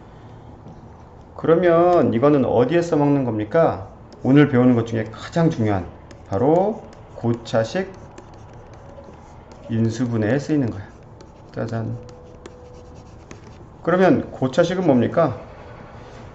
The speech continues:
이 차까지는 인수분해를 잘했지. 아직 삼 차식 인수분해는 아직 안 배웠지. 공식 있는 거 빼고는. 그지? 이제는 삼 차식 인수분해할 준비가 된 거야. 삼 차.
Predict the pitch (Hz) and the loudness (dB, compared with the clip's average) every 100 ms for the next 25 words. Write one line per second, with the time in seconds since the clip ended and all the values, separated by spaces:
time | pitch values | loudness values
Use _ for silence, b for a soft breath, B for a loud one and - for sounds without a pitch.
0 | - 165 190 - 208 196 190 180 175 165 | -4 -4 -4 -4 -2 4 6 6 6 6
1 | 135 127 156 151 131 110 123 - 113 147 | 4 0 2 2 2 0 0 -2 -2 -2
2 | 220 - - - 113 120 - 180 185 - | -2 -10 -16 -2 -2 -2 -4 -4 -4 2
3 | 185 - 147 120 123 127 120 110 110 110 | 2 2 -2 -2 -2 0 0 0 -2 -4
4 | 90 117 120 117 - 147 165 135 127 - | 0 4 4 2 0 0 4 4 4 2
5 | 131 113 98 139 180 - - - - 123 | 0 0 -2 -4 -6 -12 -20 -16 -8 -4
6 | 180 104 110 156 185 B B - 180 180 | -2 0 0 0 -2 B B -6 -6 0
7 | 185 175 120 113 117 113 104 107 101 92 | 0 2 0 0 0 -2 -2 -6 -4 -4
8 | 98 92 - - - - - - - 147 | -4 -6 -10 -18 -20 -20 -20 -20 -4 -2
9 | 143 175 | 2 2